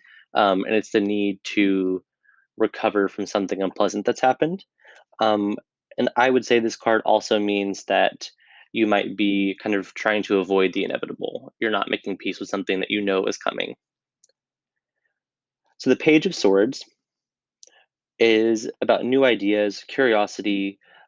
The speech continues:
um, desiring to know more, to learn, the thirst for knowledge, and kind of new ways of communication. So kind of like the, just like the aces kind of have the preview of the good things of the suit, the page is kind of the manifestation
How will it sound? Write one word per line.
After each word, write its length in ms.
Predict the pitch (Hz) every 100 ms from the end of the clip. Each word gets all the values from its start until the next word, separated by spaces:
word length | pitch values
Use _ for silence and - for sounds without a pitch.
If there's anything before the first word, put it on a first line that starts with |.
| -
um, 400 | 101 101 95 98 - _ _ -
desiring 580 | 117 110 113 107 110 107
to 100 | 101
know 260 | 104 127
more, 320 | 127 123 120 120
to 140 | -
learn, 580 | 98 113 113 113 110 107 _ _
the 80 | 107
thirst 280 | - 110 -
for 120 | 101
knowledge, 520 | 104 110 104 101 101
and 120 | 107
kind 140 | - 104
of 120 | 95
new 180 | 104 110
ways 260 | 104 101 98
of 140 | 101
communication. 800 | - 104 98 - 120 - - - _ _ _ - _ -
So 160 | -
kind 200 | 120 139
of 60 | 143
like 160 | 143 -
the, 320 | 117 110 110
just 160 | 127 120
like 140 | 117
the 160 | - -
aces 340 | 117 - 123
kind 160 | - 117
of 60 | 104
have 220 | 113 101
the 220 | 107 104 -
preview 460 | - 120 123 139 147 - _ _ _ -
of 140 | 113
the 80 | 117
good 180 | 113 120
things 280 | - 127 117
of 100 | 113
the 80 | 117
suit, 420 | - 123 123 -
the 80 | -
page 420 | - - 127 117
is 120 | 110 -
kind 200 | 117 107
of 60 |
the 80 | 101
manifestation 1000 | 101 104 - 95 - 101 92 101 95